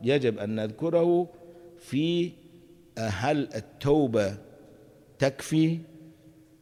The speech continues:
أم لا بد من الاعتذار أو الاستغفار له كما يقول بعضهم، وهل يجب الردع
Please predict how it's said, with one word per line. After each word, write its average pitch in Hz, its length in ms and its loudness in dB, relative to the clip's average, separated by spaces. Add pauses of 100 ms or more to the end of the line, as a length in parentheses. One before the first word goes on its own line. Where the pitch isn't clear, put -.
(140)
أم 113 160 0
لا 110 180 0
بد 120 300 -2
من 123 240 0
الاعتذار 110 1000 0 (540)
أو 110 200 0
الاستغفار 110 880 -4
له 143 640 2 (460)
كما 135 220 0
يقول 135 240 -2
بعضهم، 131 540 -4 (460)
وهل 117 440 2
يجب 156 520 2 (360)
الردع 131 640 -2